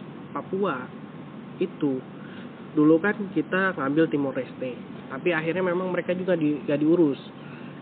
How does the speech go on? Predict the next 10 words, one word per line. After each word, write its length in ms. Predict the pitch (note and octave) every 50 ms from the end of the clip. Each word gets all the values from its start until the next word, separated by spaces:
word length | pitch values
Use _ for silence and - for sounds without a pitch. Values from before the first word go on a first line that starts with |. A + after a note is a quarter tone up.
| - C#3
gitu 240 | C#3 C3+ A#2+ B2+ A#2+ A2+ B2
kan. 320 | B2 B2 C3 C#3 D3 D3+ D3 - - - - - - - - - - - - -
Terus 160 | D3+ D#3 D3+ -
juga 240 | D#3+ D3 D3 C#3
Papua 400 | - C3+ C3 - D3+ D3 D3 C#3+ C3+ C3
sama, 320 | C#3+ C3+ C3+ C3+ B2+ A#2+
bahkan, 320 | B2+ C3+ B2+ - - F3 F3 F3 D#3+ D3+ C#3+ C#3 -
eh, 180 | - C#4 C#4 - -
gerakan 320 | D3+ D3 D3 - D3 C3+
separatis 480 | - - C#3+ C#3+ C#3 C3+ - E3 D3+ -